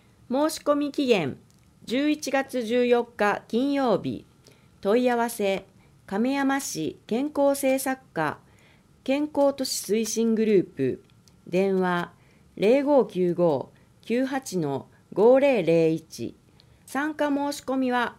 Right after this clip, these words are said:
こちらの二次元コードがあります。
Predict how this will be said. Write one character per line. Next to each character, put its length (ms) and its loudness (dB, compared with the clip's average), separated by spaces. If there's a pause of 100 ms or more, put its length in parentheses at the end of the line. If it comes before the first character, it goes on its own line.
こ 120 -6
ち 180 0
ら 220 0 (100)
の 300 -4
二 120 0
次 140 -4
元 240 0
コ 160 4
ー 40 2
ド 120 0
が 120 0
あ 60 2
り 140 -2
ま 200 -4
す。 280 -16